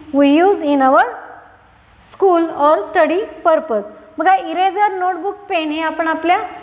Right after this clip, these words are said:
अ, स-, अभ्यासासाठी किंवा शालेय साहित्य म्हणजे, अ, आपण अभ-, अभ्यासासाठी किंवा शालेय साहित्य म्हणून वापरतो, पण glass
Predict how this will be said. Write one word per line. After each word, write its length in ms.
अ, 320
स-, 80
अभ्यासासाठी 800
किंवा 280
शालेय 440
साहित्य 500
म्हणजे, 280
अ, 40
आपण 360
अभ-, 260
अभ्यासासाठी 520
किंवा 220
शालेय 280
साहित्य 360
म्हणून 320
वापरतो, 500
पण 100
glass 300